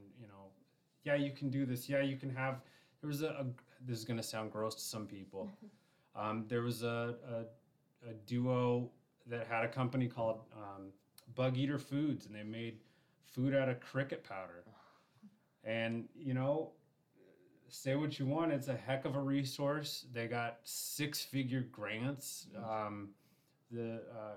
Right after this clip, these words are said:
Speaker 1: ConAgra Foods was talking to them. U S D A was talking to them. Uh, and they created it here in Lincoln. I mean, it was pretty cool. Then you have,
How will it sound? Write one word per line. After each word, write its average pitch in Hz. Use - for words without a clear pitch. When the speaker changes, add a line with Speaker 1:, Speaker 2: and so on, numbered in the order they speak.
Speaker 1:
ConAgra 127
Foods 127
was 127
talking 127
to 120
them. 120
U 123
S 123
D 107
A 139
was 135
talking 127
to 123
them. 120
Uh, 104
and 120
they 127
created 135
it 127
here 131
in 127
Lincoln. 117
I 92
mean, 98
it 107
was 107
pretty 160
cool. 175
Then 123
you 135
have, 131